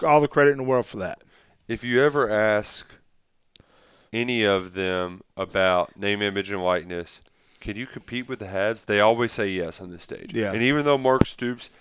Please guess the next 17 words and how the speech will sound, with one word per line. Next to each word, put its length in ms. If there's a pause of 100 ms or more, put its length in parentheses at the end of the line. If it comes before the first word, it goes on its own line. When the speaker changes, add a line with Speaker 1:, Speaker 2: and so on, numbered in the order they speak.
(160)
Speaker 2:
has 460 (280)
publicly 840 (320)
lobbied 520
for 160
more 460
name, 260
image, 260
and 100
likeness 320
support, 480 (240)
if 100
he 140
gets 200
asked 220
that 180
question 340
tomorrow, 440